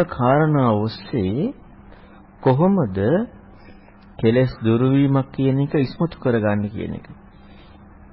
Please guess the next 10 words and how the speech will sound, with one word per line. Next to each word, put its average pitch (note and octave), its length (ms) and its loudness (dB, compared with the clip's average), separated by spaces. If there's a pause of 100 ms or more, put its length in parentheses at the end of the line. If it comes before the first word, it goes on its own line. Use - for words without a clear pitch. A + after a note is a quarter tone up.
(1080)
මේකේ B2 380 2
අවසානයේදී C3 800 2
ඒක C3+ 120 -4
විග්‍රහ B2 340 0
කරලා A#2 240 -2
පෙන්නනවා. G#2+ 480 -2 (3750)
උදාහරණයකුත් C#3+ 800 4
දෙනවා B2 340 4
යම්කිසි A2 500 0
කෙනෙක් G#2+ 400 -2